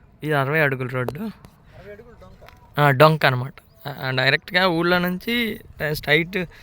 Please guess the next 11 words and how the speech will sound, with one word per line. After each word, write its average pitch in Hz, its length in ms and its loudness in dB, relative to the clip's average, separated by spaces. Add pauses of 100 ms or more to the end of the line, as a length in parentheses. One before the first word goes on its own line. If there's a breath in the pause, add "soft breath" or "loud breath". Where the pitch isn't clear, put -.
(420 loud breath)
ఆ, 143 240 4
రోడ్డు 151 260 2
వచ్చేసిద్ది 131 460 -2
రేపటి 127 300 -2
రోజున 131 280 0
వచ్చినా 127 280 -4
కానీ. 151 560 -4 (440 loud breath)
ఇదేమో 165 400 -2
వాకింగ్ 160 440 2
ట్రాక్ 147 320 2
వేస్తున్నారు 131 380 -2